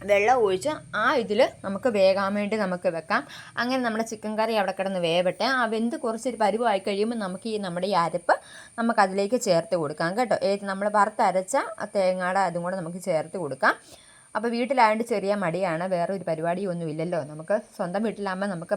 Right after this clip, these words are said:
പരിചയം ഒരു മടിയൊക്കെയാണ്, ഉം, പരി-, പണികളൊക്കെ ചെയ്യാനായിട്ട്. അന്നപ്പം നാണ്ടട, ആ, അമ്മ അതും കൂടെ ചേർത്തു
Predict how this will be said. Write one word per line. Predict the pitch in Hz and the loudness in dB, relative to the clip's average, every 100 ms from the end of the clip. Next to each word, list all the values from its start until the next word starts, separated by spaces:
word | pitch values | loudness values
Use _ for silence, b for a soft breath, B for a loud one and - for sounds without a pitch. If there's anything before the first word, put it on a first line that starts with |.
| 175 | -4
പരിചയം | 160 175 180 185 | -2 -2 0 -2
ഒരു | 190 | -2
മടിയൊക്കെയാണ്, | 156 160 202 180 160 170 202 208 | -4 -2 -2 0 -2 0 -2 -4
ഉം, | 180 165 - _ | -6 -8 -10 _
പരി-, | 185 165 160 | -4 -4 -2
പണികളൊക്കെ | 175 175 185 170 180 | -2 0 -2 -2 -2
ചെയ്യാനായിട്ട്. | 160 147 151 147 196 370 B B B B B B - - | -2 -4 -2 -2 2 2 B B B B B B -14 -2
അന്നപ്പം | 285 302 302 262 | 2 4 4 4
നാണ്ടട, | 233 226 233 262 - | 2 6 8 8 4
ആ, | 208 196 196 | -2 0 0
അമ്മ | 214 226 247 185 | 0 2 2 2
അതും | 190 202 | 0 2
കൂടെ | 220 226 202 | 2 2 6
ചേർത്തു | 180 180 233 | 6 6 2